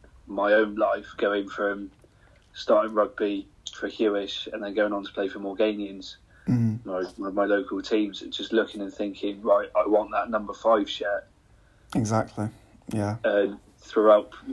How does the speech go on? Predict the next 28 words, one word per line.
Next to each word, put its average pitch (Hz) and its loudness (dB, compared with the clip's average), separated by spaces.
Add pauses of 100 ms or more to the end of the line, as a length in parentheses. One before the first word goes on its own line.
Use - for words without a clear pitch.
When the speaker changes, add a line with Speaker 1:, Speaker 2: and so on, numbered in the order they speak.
Speaker 1:
going 107 2
from 104 -4
starting 107 2
in 101 -14
the 110 -14
January 104 -2
to - -14
not 104 -4
really 101 -6
knowing 104 -2
what's 98 -12
going 107 -4
on, 110 0 (640)
looking 113 4
at 101 0
it - -10
badly 104 2 (1080)
and 104 -4
knowing 110 6
that's 104 -6
where 107 4
I 104 2
want 110 -6
to 110 -14
be, 104 0
and 107 -10
spending 110 0
pre-season 107 -4